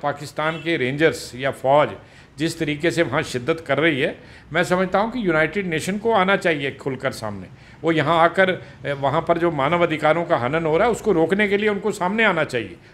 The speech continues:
हम तो बोल रहे हैं, लेकिन वहाँ पर यूनाइटेड नेशन चूँकि, अ, ये तो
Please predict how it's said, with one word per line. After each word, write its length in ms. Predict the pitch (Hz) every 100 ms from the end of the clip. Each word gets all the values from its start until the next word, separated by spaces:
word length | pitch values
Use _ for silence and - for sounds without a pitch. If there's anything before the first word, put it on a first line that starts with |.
| -
हम 140 | 135
तो 120 | 143
बोल 220 | 185 185 233
रहे 180 | 233
हैं, 160 | 151 107 - - 131
लेकिन 240 | 156 190
वहाँ 240 | 165 147 180
पर 160 | 202
यूनाइटेड 460 | 165 143 147 185 185
नेशन 300 | 180 190 196
चूँकि, 340 | 190 185 202
अ, 60 | 165 - - 139 139 139 127 117
ये 180 | 127
तो 400 | 147 185 175 127